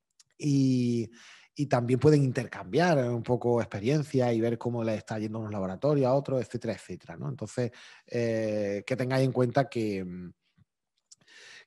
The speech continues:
que, que, que todo esto enriquece, ¿no? Todo el proceso de lo-, de los laboratorios. Y luego, eh, una vez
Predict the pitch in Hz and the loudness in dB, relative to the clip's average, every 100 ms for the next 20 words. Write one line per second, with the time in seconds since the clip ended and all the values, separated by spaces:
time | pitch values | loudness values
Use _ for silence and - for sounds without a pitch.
0 | - 139 123 120 113 123 117 110 123 135 | -4 0 2 0 -2 -2 -2 -2 -2 4
1 | 139 143 147 147 123 120 - 135 113 - | 6 6 6 4 4 0 2 2 2 -6
2 | - 143 131 120 110 113 - 110 - 95 | -6 0 2 2 0 -6 -6 -10 -8 -8
3 | 92 90 98 104 104 104 104 92 92 85 | -8 -8 -6 -4 -4 -6 -8 -10 -12 -14
4 | 90 - - - 156 156 160 175 185 - | -14 -18 -20 -6 4 8 10 8 8 4
5 | 139 127 123 117 113 107 107 - 139 131 | 2 2 2 -2 -4 -6 -6 0 2 2
6 | 135 160 - - | 4 4 2 -10